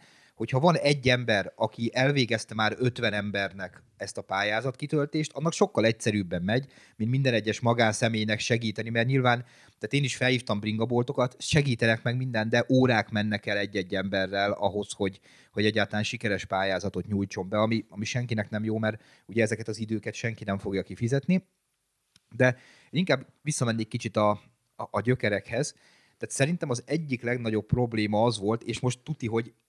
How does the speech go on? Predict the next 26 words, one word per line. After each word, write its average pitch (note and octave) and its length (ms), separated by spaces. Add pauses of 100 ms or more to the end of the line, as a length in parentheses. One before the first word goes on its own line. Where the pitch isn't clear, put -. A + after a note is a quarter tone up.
(100)
itt - 260 (180)
elindítjuk A2 600
majd G#2+ 220
a, G#2+ 60
izé, A2 200
a A#2 60
kommentözönt, A#2+ 880 (460)
nagy D#3 220
hiba G#2+ 240
volt A2+ 260
pedálfordulatos G#2 1200
bringákra A2 600
is F#2+ 260
kedvezményt G2 680
adni, F2+ 320 (560)
meg G2 140
egyáltalán A2+ 420
bevenni G2+ 360
őket F#2 260
a - 40
pályázatba. F2 800 (1120)
És - 220
most B2+ 160
nem E3+ 120
azért, A#2 460
mert, A2 280